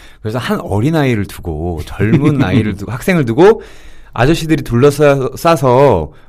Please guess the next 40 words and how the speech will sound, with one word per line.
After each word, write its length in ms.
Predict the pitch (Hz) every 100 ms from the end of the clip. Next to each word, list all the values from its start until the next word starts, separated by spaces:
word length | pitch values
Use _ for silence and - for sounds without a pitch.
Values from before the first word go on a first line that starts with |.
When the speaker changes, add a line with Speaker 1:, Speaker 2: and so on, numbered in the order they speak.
| -
Speaker 1:
뭔가 260 | 95 123 120
겁박을 420 | - 123 196 190
주는 200 | 127 139
게 60 | 123
아닌가, 380 | 101 98 87 - -
이런 240 | 156 143
분위기가 300 | 143 165 147
연출될 340 | 113 151 143 135
정도로. 560 | 113 107 117 147 101 85
Speaker 2:
뭐, 120 | 143
보호자가 360 | 165 196 208 170
같이 160 | 151
안 120 | 139
나왔나요? 300 | 98 95 127 220 - -
Speaker 1:
뭐, 140 | 135 156
아버지가 320 | 117 151 175
나오시긴 580 | 139 107 123 123 - 151
Speaker 2:
네. 60 | 175
Speaker 1:
했는데요. 580 | 190 127 123 151 95 - -
뒤에서 260 | - 139 135
지켜보고 460 | - - 147 131
있다 140 | 123 120
사진 260 | 180 185 170
Speaker 2:
음. 40 |
Speaker 1:
한 120 | 156
장만 280 | 143 135 123
찍고 240 | - -
가셨고, 600 | 110 85 90 - 110 117 85
Speaker 2:
음. 300 | 82 85 87 - -
Speaker 1:
저희가 320 | - 113 110 104
이제 160 | 92
기자들이 360 | 95 120 147 143
많이 200 | - 143
나갔습니다. 760 | 131 95 90 85 107 104 85 - -
그래갖고 280 | - 90 104 - - - - - - -
방송 320 | 113 143 170
인터뷰가 360 | 127 123 123 120
끝나고, 800 | - 196 180 156 180 196 202 - - -
방송 280 | 113 139 156
인터뷰 280 | 147 139